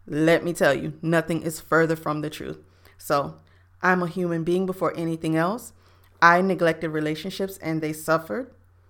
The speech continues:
The move allowed me to slow down and concentrate on getting back on track.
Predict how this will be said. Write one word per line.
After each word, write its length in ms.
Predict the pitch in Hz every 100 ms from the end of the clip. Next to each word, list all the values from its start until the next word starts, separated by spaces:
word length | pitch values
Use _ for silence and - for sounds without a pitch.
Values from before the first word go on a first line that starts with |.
| _ _ _ - -
The 120 | 165
move 260 | 165 180 196
allowed 360 | 202 190 175 175
me 100 | 165
to 140 | 170
slow 320 | - 170 175
down 260 | 180 170 160
and 140 | 160
concentrate 560 | 160 160 165 - 165 160 -
on 340 | 165 156 156
getting 300 | 151 160 156
back 280 | 151 151 151
on 120 | 147
track. 460 | 151 151 151 285